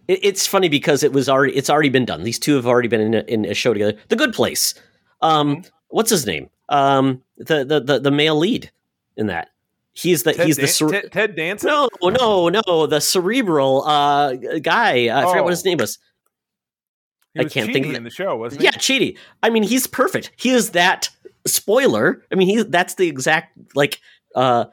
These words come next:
Speaker 1: a, a, a relationship they had. He was the cerebral one. She was the more of a, you know, punchy type of one. So, I mean, it works. Obviously, you don't wanna do that again 'cause it's like putting them together. But maybe Mally Ramick, you know, or, or,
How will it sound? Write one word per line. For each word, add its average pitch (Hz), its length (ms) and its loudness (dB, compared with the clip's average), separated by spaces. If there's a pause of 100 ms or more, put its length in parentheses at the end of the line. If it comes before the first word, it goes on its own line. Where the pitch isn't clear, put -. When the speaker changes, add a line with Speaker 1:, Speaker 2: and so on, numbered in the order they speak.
(220)
Speaker 1:
a, 123 60 0
a, 139 320 -4 (120)
a 127 60 0
relationship 160 640 0
they 185 180 2
had. 240 260 0
He - 200 -4
was 185 220 0
the 185 80 -8
cerebral 190 460 0
one. 113 160 -2 (200)
She - 240 0
was 196 240 0
the 170 360 0 (140)
more 156 260 2
of 143 120 -2
a, 135 360 2
you 147 100 -4
know, 139 80 2
punchy 175 480 -2
type 170 260 -2
of 101 100 -6
one. 90 180 -6
So, - 80 0
I 151 60 2
mean, 156 160 0 (140)
it - 200 -4
works. 185 300 0
Obviously, 143 360 0
you 127 60 2
don't 120 100 2
wanna 104 160 -2
do 104 220 -4
that 85 140 -2
again 85 240 -2
'cause - 120 -8
it's - 120 -6
like 95 120 -6
putting 92 160 0
them 87 40 -2
together. 90 220 0 (240)
But 156 180 0
maybe 254 340 0
Mally 233 340 2
Ramick, 160 580 0
you 113 80 0
know, 123 400 0
or, 120 300 0
or, 120 120 2